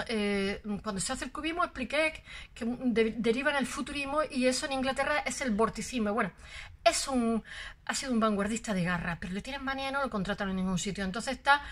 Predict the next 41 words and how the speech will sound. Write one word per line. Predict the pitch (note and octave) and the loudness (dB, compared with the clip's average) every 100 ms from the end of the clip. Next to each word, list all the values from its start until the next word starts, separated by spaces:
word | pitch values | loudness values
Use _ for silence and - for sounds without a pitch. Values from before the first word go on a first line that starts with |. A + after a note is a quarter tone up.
| - - - | -8 -10 -6
eh, | - A3+ G#3+ A3 | 0 4 4 2
él | C#4 | 0
pertenece, | C4 D#4 C4+ D4 D4 E4 | 0 -2 -2 -2 0 -2
lo | A#3+ | 0
tengo | B3+ | -2
que | C4 | 0
leer, | A3+ A#3+ | 2 4
a | A3+ | 4
la | G#3 F#3+ - | 4 4 0
Whitechapel | A#3+ C#4 - - - B3+ B3+ B3+ | 4 2 2 -6 -2 -2 0 -2
Boys. | G#3+ G3+ F#3+ E3+ - - - - - - | 0 0 0 -4 -10 -14 -16 -18 -12 -2
Whitechapel | B3 A3+ - - B3+ A3+ G#3 | -2 0 -6 -4 -2 -2 -4
Boys, | F#3+ F#3 F#3+ - | -6 -6 -6 -8
que | G3 | -6
son | - A#3 A#3+ A#3+ - - - | -2 0 0 -2 -8 -10 -6
un | B3+ | 2
nombre | C4+ C4 | 4 6
dado | C4 C4+ | 8 8
a | |
un | C4+ | 6
grupo | A#3+ B3 | 2 2
de | B3+ | 2
artistas | A3 C4 - C#4 C#4 C4 - | 0 -4 0 4 6 4 2
anglojudíos | A3+ A3+ - A3+ B3 D4+ | 0 0 0 0 2 0
de | C#4 | 0
principios | G3 - A3+ | -4 -4 -2
del | A3 | 0
siglo | G#3 A#3+ A3+ | 0 0 -2
veinte. | C#4 A#3+ | -2 -2
Ya | |
sabes | E3+ G#3 | -2 -4
que | - | -6
los | G3+ | -10
judíos | - F#3+ A3 | -8 -4 -4
son | A3 G#3+ | -2 -2
muy | G3+ A#3 | -2 0
buenos | C4+ G#3+ G#3 G#3 | 0 0 2 2
artistas, | F3+ - G#3+ A#3 | 0 -4 -6 -2
músicos | G3+ G#3+ - B3+ - C4+ - - - - | 0 0 0 -4 -4 -6 -8 -14 -14 -8
y | |
excelentes. | G3+ G#3+ A3 G#3 A3 | -4 0 2 2 -2